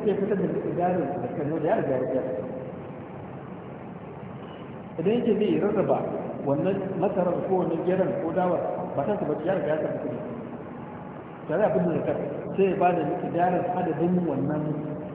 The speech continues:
kamtata ausuki, ausuki biyar. Sai fitar da shi da cikin kuɗi, sai ba da kuɗi. Laifin waye, laifin sa. Tun farko kamata ya fitar da zakar kafin ya siyar,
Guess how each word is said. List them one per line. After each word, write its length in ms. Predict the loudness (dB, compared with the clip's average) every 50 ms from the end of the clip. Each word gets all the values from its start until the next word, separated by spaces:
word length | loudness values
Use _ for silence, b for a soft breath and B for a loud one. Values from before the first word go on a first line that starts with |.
| -10 -10 -10 -10 -12 -12 -12 -12 -12 -10
kamtata 420 | 0 0 0 2 2 0 0 0 0
ausuki, 380 | 0 -2 0 -2 -2 -4 -4 -6 -6 -6 -8 -8 -8 -10 -10 -10 -10 -12 -12 -12 -12 -12 -12 -12 -12 -12 -12 -12 -12 -12 -12 -12 -12 -12 -12 -12 -12 -12 -4
ausuki 460 | 2 4 4 4 4 2 0 0 0 0
biyar. 200 | 2 0 0 0 -2 -6 -6 -6 -6 -8 -8 -8 -8 -10 -10 -10 -10 -10
Sai 160 | -2 0 0 0
fitar 220 | 2 0 0 2
da 80 | 0 0
shi 80 | 0 0
da 80 | -2
cikin 260 | -2 0 0 -2 -2
kuɗi, 200 | -2 -2 -2 -2 -2 0
sai 100 | 0 0
ba 100 | 0 0
da 100 | -2 -2
kuɗi. 220 | -4 -4 -4 -6 -6 -6 -6 -8 -8 -8 -8 -8 -8 -10 -10 -10 -10 -10 -10 -10 -12 -12 -12 -12 -12 -12 -12 -10 -10 -10 -10 -10 -12 -12 -12 -12 -12 -12 -12 -12 -12 -12 -12 -12 -12 -12 -12 -12 -12 -12 -10 -4
Laifin 280 | 0 2 2 2 4 4
waye, 140 | 4 4 4
laifin 240 | 4 4 2 2 0
sa. 120 | 0 0 -4 2
Tun 120 | 2 4 4
farko 200 | 6 4 4 4
kamata 280 | 2 2 2 2 2 2
ya 80 | 0
fitar 200 | -2 -2 -2 -2
da 80 | -2 -2
zakar 220 | -2 -2 -2 -2 -2
kafin 240 | -2 -2 -2 -2 -4
ya 100 | -4 -4
siyar, 180 | -4 -4 -4